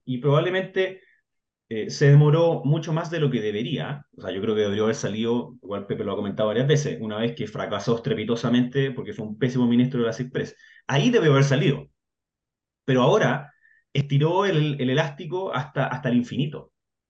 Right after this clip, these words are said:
Eh, y claro, en algún minuto ya como ya, ya simplemente no se podía más. La acusación constitucional, lo que terminó siendo, fue el estresar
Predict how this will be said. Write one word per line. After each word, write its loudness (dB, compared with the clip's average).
Eh, -10
y -2
claro, 2
en -2
algún 0
minuto -2
ya 0
como -2
ya, -4
ya -6
simplemente -4
no -4
se -6
podía -4
más. -6
La -4
acusación -6
constitucional, -6
lo -8
que -2
terminó 0
siendo, -2
fue -4
el -2
estresar 2